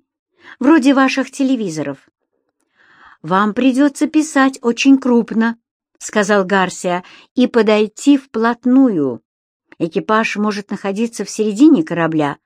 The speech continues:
а это далеко от борта. Или экраны могут приближать наружные объекты". "Они дают естественное изображение", — ответила Геонея.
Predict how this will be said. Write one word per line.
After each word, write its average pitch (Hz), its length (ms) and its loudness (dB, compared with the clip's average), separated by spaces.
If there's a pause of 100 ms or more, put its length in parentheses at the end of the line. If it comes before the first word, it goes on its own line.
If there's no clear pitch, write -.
(600)
а 170 120 0
это 269 260 0
далеко 262 640 4
от 214 160 -2
борта. 202 500 -2 (720)
Или 294 280 6
экраны 233 460 2
могут 240 320 2
приближать 254 640 0
наружные 202 500 0
объекты". 185 600 -2 (1200)
"Они 214 320 2
дают 240 340 2
естественное 233 1120 2
изображение", — 170 1120 0 (420)
ответила 180 580 -4
Геонея. 170 720 -2